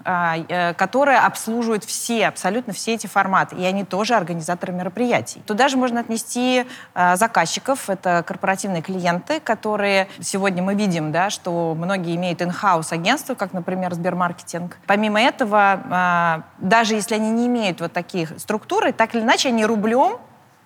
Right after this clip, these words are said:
меняют индустрию, голосуют за индустрию. Для нас это тоже организаторы мероприятий.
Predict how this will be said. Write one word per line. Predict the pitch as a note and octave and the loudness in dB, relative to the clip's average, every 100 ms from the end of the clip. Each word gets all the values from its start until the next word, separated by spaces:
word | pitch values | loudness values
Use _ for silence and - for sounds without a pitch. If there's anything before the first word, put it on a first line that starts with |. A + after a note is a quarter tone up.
| - | -4
меняют | G#3+ G#3+ G3 B3+ A#3+ | 0 4 4 4 2
индустрию, | F#3 G3+ - F#3 D#3 | -4 -4 -4 -2 -2
голосуют | E3+ F#3+ - E3+ | -2 -2 -4 -4
за | |
индустрию. | E3+ E3 F#3 E3 D3+ D3+ D#3 | -4 -6 -8 -6 -6 -8 -6
Для | E3 G3 | 0 2
нас | C4 D#4 | 2 2
это | C4 | -2
тоже | - B3 A#3+ A3 G#3 - | 0 -2 2 2 2 0
организаторы | F#3 F#3+ G3 F#3 G#3+ G3+ | 0 2 2 2 2 0
мероприятий. | F#3 F3+ F3+ F3+ E3+ C#3+ - D#3 | 0 -2 -4 -4 -4 -6 -10 -16